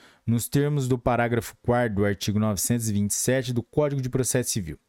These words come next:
A legislação aplicada aqui, galera, foi o Código de Processo Civil de dois mil e quinze, artigo novecentos e quarenta e sete, parágrafo quarto, e o Regimento Interno do Superior Tribunal de Justiça,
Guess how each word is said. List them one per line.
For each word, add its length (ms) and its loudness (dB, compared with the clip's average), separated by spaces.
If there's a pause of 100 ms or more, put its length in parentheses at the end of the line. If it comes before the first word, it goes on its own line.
(540)
A 40 0
legislação 720 2
aplicada 460 0
aqui, 240 -2
galera, 380 2
foi 300 0
o 100 -4
Código 340 0
de 80 -8
Processo 480 0
Civil 420 0 (600)
de 340 -2
dois 280 0
mil 320 0
e 100 -8
quinze, 640 0 (800)
artigo 640 0
novecentos 480 0
e 20 -8
quarenta 380 0
e 60 0
sete, 340 -2
parágrafo 560 -2
quarto, 420 0 (380)
e 40 0
o 40 0
Regimento 540 0
Interno 480 0
do 60 -4
Superior 580 0
Tribunal 460 0
de 80 -4
Justiça, 680 -2